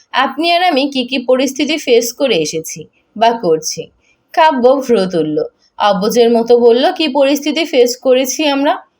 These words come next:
কেউ বিরক্ত হয়ে তাকালো মাথা তুলে কাব্যের দিকে। অতিষ্ঠ কণ্ঠে বলল, "ও,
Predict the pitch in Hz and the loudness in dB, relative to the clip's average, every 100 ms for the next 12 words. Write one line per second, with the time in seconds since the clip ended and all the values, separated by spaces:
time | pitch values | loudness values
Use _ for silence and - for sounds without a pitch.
0 | _ _ - 415 349 285 277 311 302 359 | _ _ -2 0 2 2 2 0 0 0
1 | 359 359 330 320 359 233 262 226 226 254 | 0 2 0 2 2 2 2 0 0 -2
2 | 269 254 220 160 160 160 151 151 156 - | 0 0 0 -2 -2 -4 -4 -8 -10 -14
3 | _ _ _ - 208 233 254 - 294 247 | _ _ _ -2 0 0 -4 -2 0 2
4 | 233 247 302 262 285 190 165 | 2 0 0 2 4 2 2